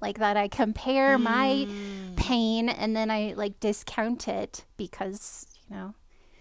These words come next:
Speaker 1: But we all get to have our, we all get to have compassion for ourselves no matter what we're going through.
Speaker 2: Yeah, and I just really got this message right now. I just got this feeling like all of our pain is actually, uh,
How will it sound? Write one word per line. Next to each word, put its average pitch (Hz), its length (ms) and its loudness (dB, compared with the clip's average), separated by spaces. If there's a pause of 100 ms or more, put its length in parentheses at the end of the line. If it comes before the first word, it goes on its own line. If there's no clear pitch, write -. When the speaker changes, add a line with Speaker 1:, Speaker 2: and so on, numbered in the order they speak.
(240)
Speaker 1:
But 202 200 0 (440)
we 214 220 -6
all 214 460 -2
get 190 200 -6
to 208 140 -4
have 196 280 -6
our, 180 220 -6 (200)
we 220 120 -8
all 214 120 -6
get 220 200 -8
to 190 320 -6
have 202 240 -4
compassion 185 440 -6
for 180 120 -8
ourselves 180 400 -10
no - 80 -14
matter 180 280 -10
what - 240 -10 (140)
we're 196 140 -14
going - 220 -12
through. 214 280 -14 (400)
Speaker 2:
Yeah, 196 460 -2
and 220 180 -4
I 214 280 -4 (200)
just - 400 -12
really 208 300 -6
got 175 280 -8
this - 360 -14
message 175 480 -10
right 160 160 -12
now. 170 160 -10
I - 80 -12
just 180 240 -14
got 175 180 -12
this - 220 -14
feeling 175 360 -10
like 170 300 -12 (100)
all 269 300 -2
of 240 160 -4
our 180 160 -4
pain 202 540 -6
is 175 220 -8
actually, 180 920 -10 (440)
uh, 170 160 -8